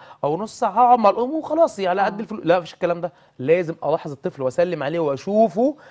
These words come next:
Speaker 1: لان ده بيفرق جدًا
Speaker 2: اللي
Speaker 1: جدًا
Speaker 2: هي
Speaker 1: جدًا.
Speaker 2: متابعه الحاله.
Speaker 1: طبعًا طبعًا،
Speaker 2: آه.
Speaker 1: واهم حاجه تروحي لاخصائي نفسي، ما تروحيش احنا دلوقتي عندنا للاسف الشديد، ودي حاجه موجوده للاسف للاسف الشديد ما عندناش لحد دلوقتي، ودي انا بتمناها انها تبقى موجوده،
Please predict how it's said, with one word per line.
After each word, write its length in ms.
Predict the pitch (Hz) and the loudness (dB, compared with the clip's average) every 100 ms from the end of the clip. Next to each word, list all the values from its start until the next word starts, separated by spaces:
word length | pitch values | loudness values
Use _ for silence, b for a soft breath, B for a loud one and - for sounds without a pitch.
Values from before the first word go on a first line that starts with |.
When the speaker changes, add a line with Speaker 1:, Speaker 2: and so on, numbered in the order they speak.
| b | b
Speaker 1:
لان 180 | 131 143 | -10 -2
ده 60 | 151 | -2
بيفرق 300 | 170 139 151 | -2 -8 -12
جدًا 380 | 139 175 147 147 | -10 -10 -4 -4
Speaker 2:
اللي 120 | - | -2
Speaker 1:
جدًا 100 | 262 | 0
Speaker 2:
هي 120 | 277 | 2
Speaker 1:
جدًا. 120 | 254 247 | 2 0
Speaker 2:
متابعه 380 | 294 302 285 285 | 0 2 0 -2
الحاله. 460 | 262 - 220 180 170 _ | -8 -4 -4 -4 -8 _
Speaker 1:
طبعًا 280 | 175 156 123 | 0 2 0
طبعًا، 300 | 117 123 127 | -4 -6 2
Speaker 2:
آه. 40 | 226 | 4
Speaker 1:
واهم 120 | 175 254 | 4 4
حاجه 220 | 262 277 | 4 2
تروحي 180 | - 240 | 2 -2
لاخصائي 400 | 185 185 214 175 | -4 -6 -8 -6
نفسي، 260 | 135 - | -8 -10
ما 80 | 190 | -12
تروحيش 340 | 220 - 220 185 | -12 -10 -12 -10
احنا 100 | 190 | -6
دلوقتي 240 | 202 196 | -4 -2
عندنا 280 | 175 202 - b b b | -4 -6 -12 b b b
للاسف 300 | 143 - 185 | -8 -4 -4
الشديد، 280 | 151 143 160 | -6 -10 -8
ودي 180 | 165 160 | -6 -6
حاجه 200 | 151 147 | -4 -4
موجوده 380 | 135 127 165 135 | -4 -4 -4 -4
للاسف 400 | 139 175 165 120 | -4 -6 -6 -8
للاسف 280 | 120 160 147 | -12 -8 -8
الشديد 360 | - 135 175 - b b b | -8 -12 -12 -14 b b b
ما 80 | 131 | -8
عندناش 400 | 127 143 196 - _ | -2 0 0 -2 _
لحد 320 | 135 139 180 | -8 -4 -4
دلوقتي، 500 | 165 156 180 175 202 - | -2 2 2 2 -12 -10
ودي 280 | 147 202 | -8 -4
انا 100 | 185 | -2
بتمناها 500 | 180 170 147 151 180 | 0 0 -4 -2 -2
انها 240 | 160 147 160 | -2 -4 -6
تبقى 180 | 135 139 | -8 -6
موجوده، 340 | 135 170 202 | -6 -4 -8